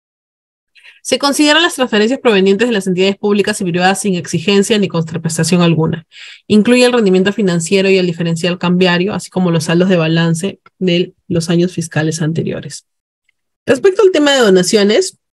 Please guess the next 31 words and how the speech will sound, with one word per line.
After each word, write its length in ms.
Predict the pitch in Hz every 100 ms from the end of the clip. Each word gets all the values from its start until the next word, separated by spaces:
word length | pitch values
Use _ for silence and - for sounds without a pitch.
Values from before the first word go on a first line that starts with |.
| _ _ _ _ _ _ _ _ _ -
es 160 | 240 247
importante 480 | 311 233 214 233 240
que 80 | 233
les 100 | 220
mencionemos 600 | 180 170 175 190 226 -
que, 120 | 196
por 160 | 190
ejemplo, 320 | 185 254 247 277
el 80 |
tema 160 | 254 247
de 60 | 233
donaciones 380 | 190 180 214
está 200 | 214 220
regulado 340 | 208 196 190 196
en 80 | 196
el 100 | 175
artículo 360 | 165 190 196
sesenta 300 | 190 185 175
y 60 | 170
nueve 180 | 185 190
de 40 |
la 100 | 175
Ley 100 | 170
veinticuatro, 680 | 185 180 170 185 175 185 185 - _
veintiocho 420 | 196 196 220 247
cuatro 380 | 226 208 196 190
once 400 | 190 185 254 -
y 60 | 214
señala 320 | 214 226 254
lo 100 | 220
siguiente. 520 | - 175 175 147 -